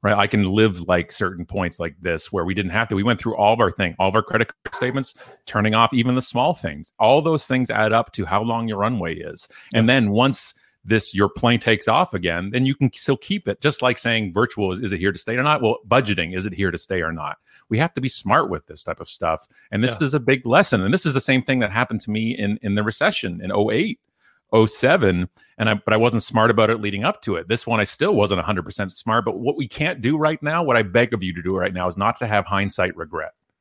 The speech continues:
Speaker 1: Not to have that hindsight of, of, of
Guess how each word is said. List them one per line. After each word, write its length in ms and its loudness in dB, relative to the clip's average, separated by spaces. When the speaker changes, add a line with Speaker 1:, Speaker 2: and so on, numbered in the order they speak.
Speaker 1:
Not 180 2
to 60 0
have 160 2
that 120 4
hindsight 640 2
of, 300 -2
of, 340 -4
of 300 -4